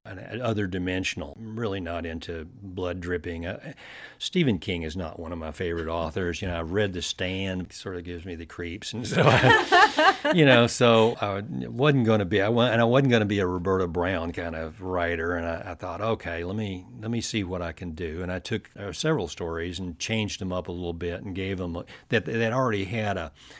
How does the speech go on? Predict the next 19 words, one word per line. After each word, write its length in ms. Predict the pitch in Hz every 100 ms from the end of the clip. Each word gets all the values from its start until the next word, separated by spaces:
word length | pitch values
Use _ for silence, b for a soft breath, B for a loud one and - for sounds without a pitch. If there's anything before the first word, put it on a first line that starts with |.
| b b b
a 40 | 95
little 200 | 101 92
bit 140 | 90
of 80 | 82
a 60 | 82
mystical 480 | 90 - - 85
element 440 | 85 87 76 76 -
to 280 | 127 120 98
them 140 | 85
and 140 | 87
added 480 | 113 107 104 92 76
to 120 | 87 80
that 340 | 78 76 -
and 180 | 113 90
made 160 | 90
them 100 | 90
a 60 | 87
little 260 | 87 90 80
more 460 | 90 101 95 76